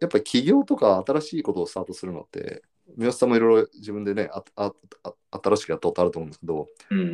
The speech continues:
Speaker 2: ん。
Speaker 1: あの、チームが必要なんですけど、最初のきっかけは一人目の一歩だと思うんですよ。
Speaker 2: うん。
Speaker 1: そう。だから僕、そ-、そういう意味がこもってますね。一人目の一歩。で、
Speaker 2: うん。なるほど。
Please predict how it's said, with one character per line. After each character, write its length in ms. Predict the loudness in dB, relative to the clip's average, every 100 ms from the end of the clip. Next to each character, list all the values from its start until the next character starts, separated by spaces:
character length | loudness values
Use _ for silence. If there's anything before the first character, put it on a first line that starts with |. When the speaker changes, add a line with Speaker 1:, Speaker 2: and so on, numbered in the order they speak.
| -6
Speaker 2:
ん。 40 | -6
Speaker 1:
あ 80 | -6
の、 220 | -6 -8
チ 300 | -2 4 4
ー 20 |
ム 180 | 6 6
が 180 | 6 2 0
必 240 | -8 -2
要 80 | 2
な 120 | 2
ん 60 | 0
で 60 |
す 80 | -4
け 60 | -10
ど、 80 |
最 260 | -10 -2 -2
初 120 | 0
の 100 | -4
き 120 | -6 -6
っ 20 |
か 140 | -6
け 100 | 0
は 80 | 0
一 260 | 0 -2 0
人 140 | 2
目 80 | 2
の 100 | 0
一 120 | -4
歩 180 | -4 -4
だ 80 | -4
と 120 | -6
思 100 | -12
う 20 |
ん 20 | -16
で 60 |
す 80 | -20
よ。 100 | -20 _ _ _ _ 2
Speaker 2:
う 120 | 4
ん。 540 | 6 4 2 -2 -6 -12 _ _ _ _ _ _ _ _ _ _
Speaker 1:
そ 300 | -10 -8 -8
う。 60 | -4
だ 80 | 4
か 100 | 4
ら 60 |
僕、 160 | 4 0
そ-、 120 | -8
そ 160 | 0 2
う 60 |
い 80 | 4
う 60 | 4
意 60 |
味 80 | 4
が 80 | 2
こ 120 | 0
も 60 | -2
っ 40 |
て 100 | -2
ま 60 | -8
す 120 | -12
ね。 60 | -16
一 240 | -2 2
人 120 | 4
目 80 | 6
の 120 | 4
一 120 | 2 -2
歩。 300 | -4 -6 -6 _ _ _ _ _ -20
で、 440 | 0 4 4 2
Speaker 2:
う 40 | -4
ん。 80 | -14 _ -20 -6
な 120 | -4
る 60 | -4
ほ 60 |
ど。 160 | -8